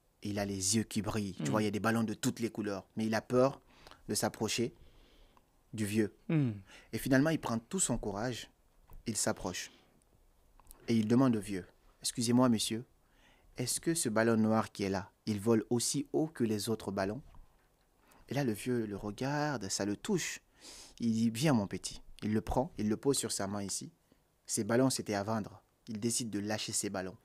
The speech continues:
Speaker 1: Il lâche tous les ballons. Et là, les ballons commencent à monter. Ils montent, ils montent, ils montent. Ils montent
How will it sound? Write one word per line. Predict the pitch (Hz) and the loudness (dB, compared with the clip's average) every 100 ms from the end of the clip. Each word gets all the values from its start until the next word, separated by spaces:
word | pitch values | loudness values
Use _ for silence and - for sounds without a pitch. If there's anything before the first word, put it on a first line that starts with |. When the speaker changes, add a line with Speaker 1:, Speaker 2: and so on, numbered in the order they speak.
| - - - - - - | -18 -18 -20 -20 -16 -8
Speaker 1:
Il | 104 | -2
lâche | 107 - - | -2 -2 -6
tous | - | -2
les | 117 | 0
ballons. | 98 92 85 - _ _ - - | 0 -2 -4 -14 _ _ -20 -12
Et | - | -2
là, | 113 | 0
les | 113 | 2
ballons | 107 113 113 | 2 0 0
commencent | 107 107 - | -2 -2 -2
à | 98 | -2
monter. | 101 92 98 - _ _ _ | -4 -6 -8 -10 _ _ _
Ils | 110 104 | -8 -6
montent, | 101 92 - - - | -8 -8 -12 -12 -12
ils | 110 | -8
montent, | 104 95 - - - | -6 -8 -10 -12 -4
ils | 113 | 0
montent. | 104 95 - - - - - | 0 -2 -10 -16 -20 -20 -4
Ils | 117 | 0
montent | 120 117 | 0 0